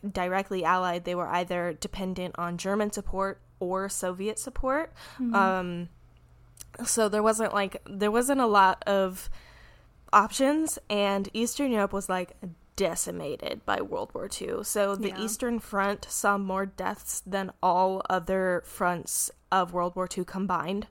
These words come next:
Speaker 1: And the Soviet Union itself lost more than twenty million people in World War Two.
Speaker 2: Oh my God.
Speaker 1: Yeah, insane. An insane amount of people. For context, the amount that the, that the U S lost,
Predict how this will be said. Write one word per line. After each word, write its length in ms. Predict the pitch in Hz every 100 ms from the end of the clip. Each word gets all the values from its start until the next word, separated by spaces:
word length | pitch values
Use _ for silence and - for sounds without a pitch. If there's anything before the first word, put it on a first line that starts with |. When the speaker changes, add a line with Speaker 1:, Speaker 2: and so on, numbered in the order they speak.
| _ -
Speaker 1:
And 160 | 208
the 140 | 196 196
Soviet 440 | - 254 262 202
Union 340 | 190 202 196
itself 440 | 190 - 175 180 185
lost 280 | 180 175 180
more 180 | 180
than 140 | 180 175
twenty 340 | - 185 180
million 480 | 180 175 175 180 175
people 540 | - 160 180 185 214 - - - -
in 260 | 196 180 190
World 240 | 175 175 175
War 160 | 175
Two. 440 | - 170 170 190 208
Speaker 2:
Oh 100 | 226
my 160 | 240 190
God. 500 | 196 196 190 214 208 - -
Speaker 1:
Yeah, 380 | 185 165 - -
insane. 880 | 190 190 190 - - 202 170 156 160 -
An 100 | 190
insane 460 | 190 - 202 196
amount 180 | 190 180
of 80 | 180
people. 220 | 185 220
For 160 | - 233
context, 680 | 247 226 277 294 294 -
the 120 | 220 202
amount 640 | 202 190 202 196 - -
that 220 | 196 190
the, 140 | 190 185 175 180 _ - -
that 220 | 185 180
the 80 | 185
U 300 | 175 196 185
S 360 | 165 220 - 285
lost, 500 | 285 285 285 -